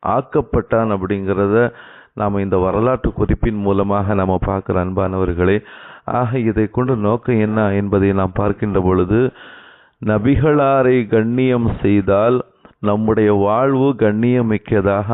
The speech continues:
அமையும். அப்படி அல்லாம நாம அந்த மார்க்கத்தை விமர்சித்தால்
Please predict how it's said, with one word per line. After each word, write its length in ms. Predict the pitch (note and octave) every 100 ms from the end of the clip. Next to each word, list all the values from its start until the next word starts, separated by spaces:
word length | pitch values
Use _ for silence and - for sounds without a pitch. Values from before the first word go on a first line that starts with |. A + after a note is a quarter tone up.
| F#2+
அமையும். 360 | F#2+ G2 F2+ - - - - - _
அப்படி 380 | - G#2+ - C3 A#2+
அல்லாம 520 | A2+ C3+ D#3+ D#3+ C#3+ A#2 G#2+ F#2+ - _ _ - - _
நாம 340 | A#2+ A#2 B2 A#2 G2+ - _ _ _ _ _ _ _ _ _ _
அந்த 320 | G#2+ A2 G#2+ G#2 F2+ - _
மார்க்கத்தை 1040 | - G#2 G2+ C3+ D3+ - C3+ - A#2+ A2+
விமர்சித்தால் 1080 | G#2 G#2+ B2 C#3 - - A2+ - G2+ G2+ F#2